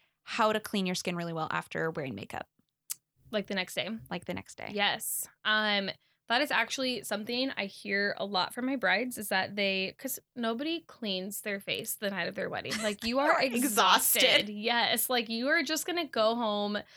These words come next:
Speaker 2: or go to your hotel, go to bed. I mean, like, you might have sex. I don't know. <laughs> We're getting really personal.
Speaker 1: Yes.
Speaker 2: You're probably gonna have sex first, okay? <laughs> And then you're gonna go to bed. <laughs>
Speaker 1: Yes.
Speaker 2: Um, so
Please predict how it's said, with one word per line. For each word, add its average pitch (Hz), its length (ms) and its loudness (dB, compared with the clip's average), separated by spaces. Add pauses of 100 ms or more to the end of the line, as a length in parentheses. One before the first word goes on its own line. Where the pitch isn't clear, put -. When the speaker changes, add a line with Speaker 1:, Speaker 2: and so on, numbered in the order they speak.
(180)
Speaker 2:
or 196 60 -8
go 226 160 0
to 240 80 -2
your 262 120 2
hotel, 208 720 2 (1080)
go 196 140 2
to 190 80 0
bed. - 400 0
I 214 120 -2
mean, 208 260 -2
like, 196 200 -2
you 202 80 -2
might 180 180 0
have - 200 -6
sex. - 340 -6
I 214 120 6
don't 208 120 4
know. 165 180 2 (600)
<laughs> 277 400 -2
We're 247 120 2
getting 269 280 -2
really 254 180 0
personal. 208 400 -2 (100)
Speaker 1:
Yes. 294 140 6
Speaker 2:
You're 240 80 4
probably 311 220 8
gonna 339 180 4
have 302 100 4
sex 254 260 6
first, - 260 4
okay? 277 480 2 (200)
<laughs> - 200 -4
And 277 120 4
then 339 160 6
you're 320 120 4
gonna 311 160 6
go 285 120 4
to 269 80 4
bed. 214 380 4 (160)
<laughs> 466 160 2
Speaker 1:
Yes. 427 380 6 (360)
Speaker 2:
Um, 254 480 4 (200)
so 285 840 4